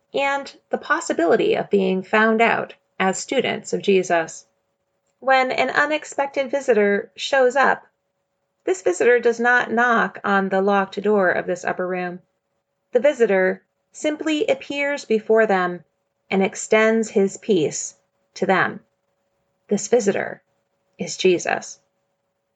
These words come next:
While most of the disciples were there for this amazing event, Thomas was not.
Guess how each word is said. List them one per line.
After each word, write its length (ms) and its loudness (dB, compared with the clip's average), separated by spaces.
While 160 2
most 340 0
of 120 4
the 100 4
disciples 560 2
were 100 2
there 320 4
for 140 -2
this 240 -2
amazing 580 0
event, 440 -6
Thomas 560 -2
was 180 -2
not. 320 -6